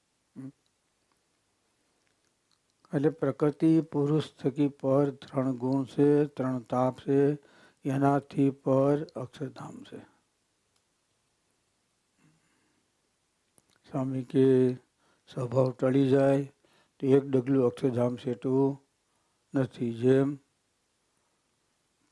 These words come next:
ત્રણ ખલું હોય, આંખથી અડી જાય, ખ-, ખચી જાય, તો ડુંગર મને દેખાવા.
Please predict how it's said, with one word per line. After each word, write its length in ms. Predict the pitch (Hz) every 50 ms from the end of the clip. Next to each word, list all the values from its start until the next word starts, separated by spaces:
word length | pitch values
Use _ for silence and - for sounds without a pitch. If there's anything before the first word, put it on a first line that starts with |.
| _ _ -
ત્રણ 260 | - 123 135 135 131
ખલું 340 | - - - 131 135 135 131
હોય, 300 | 139 151 143 139 135 - _ -
આંખથી 420 | - 131 135 135 - - - 143
અડી 320 | 135 135 135 156 151 143
જાય, 140 | 127 131 127 123 - - - 120 113 - -
ખ-, 120 | - -
ખચી 380 | 127 - - 165 - - 156 135
જાય, 180 | 123 127 120
તો 480 | 123 - - _ _ _ - - 147 151
ડુંગર 340 | 151 160 180 185 165 165 147
મને 200 | 147 147 147 160
દેખાવા. 460 | 160 180 170 - 143 117 101 95 -